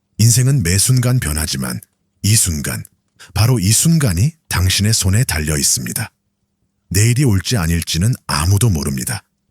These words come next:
하지만 오늘은 여기 있고 지금은 여기 있습니다. 현자는 농부에게 말했습니다. "하늘을 보지 말고 땅을 보세요.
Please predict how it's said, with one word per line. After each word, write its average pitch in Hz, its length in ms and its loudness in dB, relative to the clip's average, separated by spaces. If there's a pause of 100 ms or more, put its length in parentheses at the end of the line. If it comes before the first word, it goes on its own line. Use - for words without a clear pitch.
(280)
하지만 120 420 0
오늘은 85 420 0
여기 78 320 -2
있고 - 360 -10 (320)
지금은 110 560 2
여기 73 260 -2
있습니다. - 580 -2 (840)
현자는 147 560 4
농부에게 82 520 -2
말했습니다. 69 680 -4 (1080)
"하늘을 175 340 2
보지 104 240 0
말고 78 340 -2
땅을 120 340 0
보세요. 67 360 -4